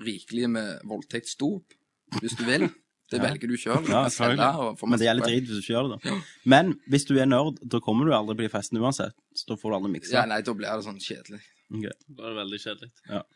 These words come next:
Speaker 3: Går du på skolen, så må du gjøre matte.
Speaker 1: Ja, ja, da blir det sånn matteoppgave.
Speaker 3: <laughs> Naturfag og matte,
Speaker 1: Ja.
Speaker 3: liksom.
Speaker 1: Du, da blir du bedre av,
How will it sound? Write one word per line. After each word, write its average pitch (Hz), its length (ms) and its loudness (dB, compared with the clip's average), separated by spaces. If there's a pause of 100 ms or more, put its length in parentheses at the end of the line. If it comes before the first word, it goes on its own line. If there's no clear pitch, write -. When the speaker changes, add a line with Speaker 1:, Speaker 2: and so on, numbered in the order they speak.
(400)
Speaker 3:
Går 120 100 -4
du 107 120 -10
på - 20 -10
skolen, 104 400 -4
så 113 80 -14
må 110 80 -6
du 104 80 -6
gjøre 98 160 -6
matte. - 440 -14
Speaker 1:
Ja, 123 220 2
ja, 127 120 0
da 123 160 -4
blir 120 180 0
det 120 60 -6
sånn 113 160 -2
matteoppgave. - 580 0
Speaker 3:
<laughs> 330 560 6
Naturfag 143 760 2
og 113 60 -2
matte, 104 180 -2
Speaker 1:
Ja. 113 200 2
Speaker 3:
liksom. 120 320 -8 (280)
Speaker 1:
Du, 135 100 -2
da 135 160 0
blir 131 200 2
du 151 180 -2 (140)
bedre 123 300 -2
av, 120 180 0